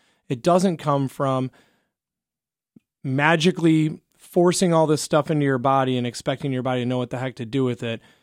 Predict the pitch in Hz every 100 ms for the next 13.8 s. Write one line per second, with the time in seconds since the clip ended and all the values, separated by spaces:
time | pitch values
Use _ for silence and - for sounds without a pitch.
0 | _ _ - 131 110 143 147 143 143 123
1 | 139 123 135 135 127 135 123 135 123 120
2 | 135 120 143 123 117 - - 131 - 127
3 | 117 113 113 82 - 156 _ _ _ _
4 | _ _ _ _ - 131 120 147 139 165
5 | 160 175 165 160 160 147 120 139 139 156
6 | - 190 196 240 - 233 233 208 180 170
7 | 160 147 - 180 180 170 170 - - 170
8 | 139 175 156 151 - 165 160 151 135 131
9 | 127 123 - - - 131 139 135 117 131
10 | 139 160 190 - - - - 147 151 143
11 | 147 170 196 175 147 147 190 214 190 160
12 | 180 185 185 185 165 160 180 156 147 151
13 | 175 - - _ _ - 143 -